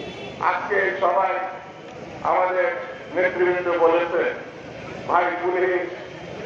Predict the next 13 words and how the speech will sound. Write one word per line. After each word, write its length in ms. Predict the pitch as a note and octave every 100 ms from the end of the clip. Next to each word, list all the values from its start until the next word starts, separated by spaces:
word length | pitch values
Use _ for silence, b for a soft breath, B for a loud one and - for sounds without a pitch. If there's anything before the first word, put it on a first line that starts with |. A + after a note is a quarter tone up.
| -
আপনারা 360 | - F3 F3+ F3+
রাগ 160 | F3 F3
করেন 280 | F3+ E3+ E3+
কেন? 200 | C#3 C3+ - - - - D#3+ D3+ - - - - G#3 G#3+ - - - - -
আপনাদের 500 | - E3 - F#3+ - F#3+ F#3
প্রধানকে 920 | F#3 F#3 F#3+ G3 G#3 G#3+ G#3 - - - - - - -
আমার 320 | - E3+ G#3 A#3 A3+
সরকারের 480 | G3 F#3+ G#3+ G3 F#3+
সময় 260 | G#3+ G#3 A3
তো 60 |
আমেরিকা 720 | G#3+ G3 G3 G3+ G3 G#3 F3 E3 - - - G#3 - -
ভিসা 280 | F#3 G#3+ G3+
cancel 400 | G3+ G3 G3